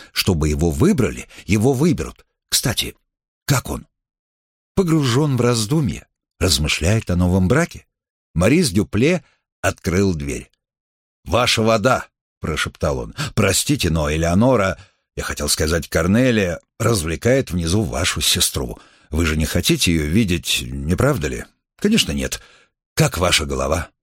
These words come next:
"Голова не болит", громко объявил Робеспьер. "Тш!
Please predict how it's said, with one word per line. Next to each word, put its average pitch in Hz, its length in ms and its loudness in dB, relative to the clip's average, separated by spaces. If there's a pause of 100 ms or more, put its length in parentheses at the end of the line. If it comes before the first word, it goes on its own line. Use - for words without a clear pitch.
(300)
"Голова 156 420 2
не 113 80 0
болит", 67 480 -6 (240)
громко 104 500 2
объявил 78 460 -2
Робеспьер. 69 640 -4 (300)
"Тш! - 440 0